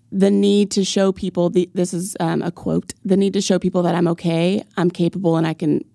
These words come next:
prove myself," feelings of anger, mistrust,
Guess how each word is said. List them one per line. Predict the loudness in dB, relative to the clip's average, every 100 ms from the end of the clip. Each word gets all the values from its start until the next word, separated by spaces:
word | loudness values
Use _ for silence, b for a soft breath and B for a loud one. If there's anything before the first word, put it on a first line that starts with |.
| -6
prove | -2 0
myself," | 0 -2 -2 -2 0 -2 -8 -20 _ _ _ b
feelings | -4 2 4 4 2
of | 0 2
anger, | 4 4 4 0 -2
mistrust, | -2 -4 -4 -6 -2 -2 -4 -8 -16